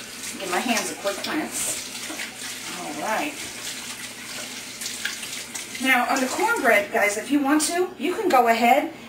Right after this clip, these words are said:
and you can buy a cornbread mix. That's fine. Um, usually those are pretty sweet, and I don't really like the sweet with this combination, so I make my own.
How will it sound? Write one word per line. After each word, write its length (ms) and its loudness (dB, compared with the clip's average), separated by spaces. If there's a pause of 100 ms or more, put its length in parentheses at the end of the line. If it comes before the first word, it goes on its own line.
and 160 8
you 140 10
can 260 4
buy 540 6 (200)
a 120 4
cornbread 560 4
mix. 400 6
That's 400 4
fine. 400 4 (320)
Um, 160 8
usually 320 10
those 180 8
are 60 6
pretty 260 4
sweet, 380 4
and 100 4
I 80 10
don't 200 2
really 200 8
like 240 6
the 60 -2
sweet 480 2
with 440 -2 (220)
this 180 4
combination, 680 4
so 140 6
I 40 10
make 240 6
my 160 4
own. 220 2